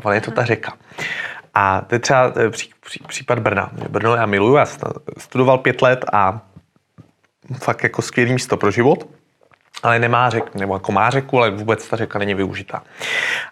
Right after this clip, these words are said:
A myslím si, tohle je jako ohromný, eh, potenciál Budějovic, že, že máme ty řeky hned dvě a vytváří tam takovýhle jako hezký prostor, že jo, že tam je ten, ten ostrov.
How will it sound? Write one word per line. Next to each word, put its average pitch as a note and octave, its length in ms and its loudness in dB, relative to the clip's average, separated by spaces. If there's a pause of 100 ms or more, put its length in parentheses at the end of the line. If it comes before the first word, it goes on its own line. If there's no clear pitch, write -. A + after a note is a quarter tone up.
A F#2+ 360 2 (220)
myslím C#3 220 0
si, E3 140 2
tohle D3+ 220 2
je - 140 0
jako - 200 -2
ohromný, C3 640 2
eh, C3 120 0
potenciál - 520 -2
Budějovic, B2+ 460 2
že, - 120 -4 (100)
že - 140 -12
máme G#2+ 360 0 (320)
ty - 120 -10
řeky G#2+ 220 -2
hned A#2 200 2
dvě G2+ 500 2
a A#2 60 -2
vytváří B2 440 0
tam B2 140 0
takovýhle A#2 360 0
jako A#2 160 -2
hezký A2+ 300 -2
prostor, - 600 -2
že - 60 -8
jo, - 120 -6
že - 60 -8
tam - 180 -6
je G#2 80 -4
ten, A2+ 220 -4 (360)
ten A#2+ 160 -6
ostrov. - 800 -2